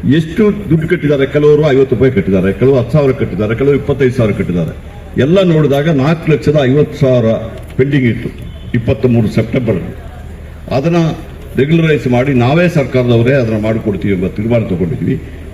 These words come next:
ನಾವು ಒಂದು ತೀರ್ಮಾನ ಅಂದ್ರೆ ಐನೂರು ಮೀಟರ್, ಈ ಗ್ರಿಡ್ ಇಂದ ಐನೂರು ಮೀಟರ್ ಒಳಗಡೆ ಬಂದ್ಬಿಟ್ರೆ ನಾವೇ ಕೊಡ್ತೀವಿ.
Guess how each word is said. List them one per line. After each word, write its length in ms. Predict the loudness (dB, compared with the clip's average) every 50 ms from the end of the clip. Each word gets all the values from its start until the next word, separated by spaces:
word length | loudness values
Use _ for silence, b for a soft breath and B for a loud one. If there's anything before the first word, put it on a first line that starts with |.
| -4
ನಾವು 180 | -2 0 2 2
ಒಂದು 260 | 2 2 0 0 2
ತೀರ್ಮಾನ 320 | 2 2 2 2 0 2 2
ಅಂದ್ರೆ 320 | 2 2 2 0 0 0
ಐನೂರು 460 | 2 2 4 4 4 4 4 4 4
ಮೀಟರ್, 320 | 4 2 2 0 0 -4 -6 -6 -8 -12 -16 -16 -16 -16 -16 -16 -16 -16 -16 -14 -6 -4
ಈ 40 | -4
ಗ್ರಿಡ್ 320 | -2 0 0 0 2 2
ಇಂದ 160 | 2 2 2 2 2
ಐನೂರು 380 | 2 2 2 2 2 2 2 4
ಮೀಟರ್ 240 | 4 2 2 2 2
ಒಳಗಡೆ 520 | 4 4 4 4 2 2 2 0 2 0
ಬಂದ್ಬಿಟ್ರೆ 440 | 0 0 0 0 -2 0 0 0 0
ನಾವೇ 280 | 2 2 2 2 0
ಕೊಡ್ತೀವಿ. 400 | 0 -2 -4 -4 -6 -6 -8 -8